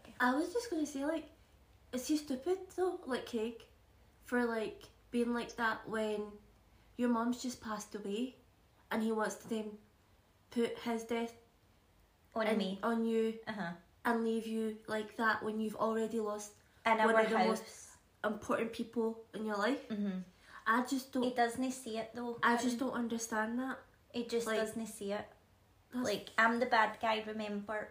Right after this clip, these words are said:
Speaker 2: right? Like, I'm the bad guy. So, I, no, he doesn't see it. He doesn't see any wrongdoing whatsoever. Like, he doesn't see that he's put me through immense stress and still continuing. And, like, even today, I get a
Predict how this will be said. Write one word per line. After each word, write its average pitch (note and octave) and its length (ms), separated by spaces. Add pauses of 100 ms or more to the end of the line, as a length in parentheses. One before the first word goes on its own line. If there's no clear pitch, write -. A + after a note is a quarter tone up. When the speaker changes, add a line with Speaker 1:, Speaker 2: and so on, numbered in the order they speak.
Speaker 2:
right? G3+ 340
Like, G3 300 (260)
I'm G3+ 200
the G3+ 60
bad F#3+ 220 (100)
guy. G3+ 220
So, G3+ 460 (680)
I, G3+ 320 (100)
no, A#3+ 220
he G#3 120
doesn't A#3+ 360
see G#3+ 280
it. C4 160
He G#3+ 80
doesn't G#3+ 360
see G#3 360
any G3+ 240
wrongdoing G#3 680
whatsoever. G3+ 840
Like, A3+ 140
he G3+ 80
doesn't G#3 380
see G3+ 360
that G3+ 160
he's G3+ 140
put - 280
me G#3 120
through G3 580 (320)
immense G3+ 380
stress G3 500
and G#3 180
still G3+ 260
continuing. G#3 800
And, G#3+ 140 (300)
like, G#3+ 160
even A#3+ 320
today, A3 560
I G#3+ 140
get A3+ 180
a G3+ 260